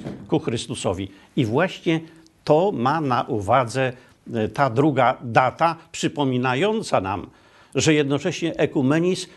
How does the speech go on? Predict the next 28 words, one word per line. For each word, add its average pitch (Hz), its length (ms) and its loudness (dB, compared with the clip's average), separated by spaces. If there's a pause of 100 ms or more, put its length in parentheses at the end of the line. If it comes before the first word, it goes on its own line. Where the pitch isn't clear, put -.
(240)
to 127 160 2
nie 190 280 0
są 113 260 0
spektakularne 127 1120 -2
wydarzenia. 104 680 -4 (300)
To 135 140 6
nie 143 140 2
jest 190 260 0
nawet 170 280 -2
tylko 170 360 0
Tydzień 147 440 -2
Modlitw 147 360 0
o 143 60 2
Jedność 151 340 0
Chrześcijan, 101 580 0 (480)
ale 117 200 4
to 123 100 -8
jest - 220 -8
proces 120 380 -4
swoisty, 95 800 -6 (360)
który 127 220 4
dokonuje 147 380 0
się 170 140 -2
na 156 100 0
płaszczyźnie 151 560 -2
zarówno, 143 880 2 (580)
e, - 40 -6 (1120)
naukowej, 165 840 0